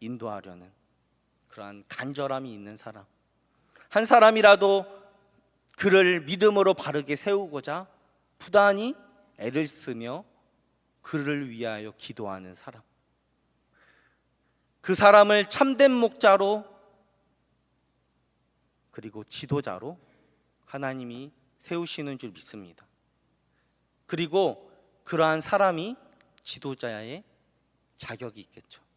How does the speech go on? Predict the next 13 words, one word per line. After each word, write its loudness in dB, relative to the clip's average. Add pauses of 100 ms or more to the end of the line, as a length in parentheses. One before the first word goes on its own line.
(2000)
저를 -10
따라해 -2
주시기 -18
바랍니다. -20 (1200)
바로 2
내가, 6 (1500)
바로 0
내가 4 (960)
선한 4
목자 4
되신 -4 (1700)
예수님을 -4
따르는 4